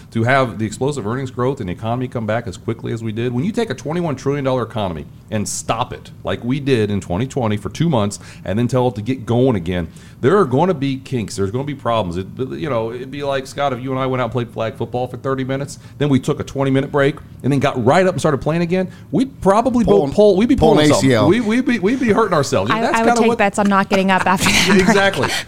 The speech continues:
Speaker 1: That's kinda what our economy did. And, and yes, the inflationary issues are sticking around longer. The supply chain issues are probably sticking around longer than most,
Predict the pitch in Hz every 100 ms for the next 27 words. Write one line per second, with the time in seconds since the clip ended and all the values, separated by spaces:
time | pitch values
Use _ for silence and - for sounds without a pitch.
0 | 104 151 - 208 247 226 202 185 160 214
1 | 254 294 175 147 165 156 160 160 151 147
2 | 175 - 120 117 101 135 135 127 127 131
3 | 123 127 131 123 113 - 120 120 117 113
4 | 113 113 113 98 - - 120 123 123 -
5 | 110 107 113 110 - 131 113 90 110 131
6 | 95 85 101 151 170